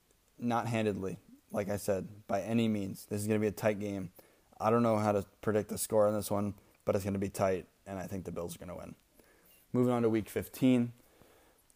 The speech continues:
we have the Panthers game. Uh, Carolina Panthers, I wish they were playing this one in Carolina, uh, because it's right down the road from me, um, and that'd be super fun to go to. But they're playing in Buffalo, and I think that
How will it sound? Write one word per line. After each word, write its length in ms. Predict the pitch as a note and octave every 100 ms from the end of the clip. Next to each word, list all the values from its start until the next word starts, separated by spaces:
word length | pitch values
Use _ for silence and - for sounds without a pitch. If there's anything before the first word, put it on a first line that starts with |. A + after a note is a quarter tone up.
| -
we 60 |
have 100 | A2+
the 80 | G2+
Panthers 500 | - C3 B2 A2 G2
game. 380 | G2 F#2 E2+ G2+ _ _ -
Uh, 240 | F#2+ F#2 F2 -
Carolina 320 | B2 B2+ A#2+
Panthers, 380 | B2+ A#2+ A#2+ G#2
I 80 |
wish 240 | A#2 D3 -
they 100 | D3
were 100 | C3+
playing 300 | - C#3+ C3+
this 160 | C3
one 160 | C3+ B2
in 160 | B2 B2
Carolina, 680 | C3+ A#2 A#2 A2+ A#2 A2+ A2+ - - -
uh, 220 | G#2 G2
because 360 | G2 G#2+ G#2+ G2
it's 180 | G2 G2+
right 200 | G#2+ G2
down 160 | G#2
the 80 | G2
road 260 | G2+ G2 F#2
from 160 | G2+ G2
me, 200 | F#2+ F#2+ - - - - _ _ -
um, 320 | F#2 F2+ E2+
and 140 | D2 G2+
that'd 160 | G2+
be 80 | F#2+
super 300 | F#2+ B2+ A#2
fun 200 | - G#2
to 60 | G2
go 200 | G#2+ A2
to. 260 | A2 G#2+ G2 - _ _ _ _ - - _
But 400 | C#3 A#2+ A#2 - - _ -
they're 160 | A2+ G#2
playing 300 | A#2+ A#2 A#2
in 200 | G#2 G2+
Buffalo, 600 | G2+ G#2 B2 C#3+ D3 D#3+ -
and 140 | G#2
I 80 | G2
think 420 | - G#2+ G2+ -
that 340 | - E2+ E2+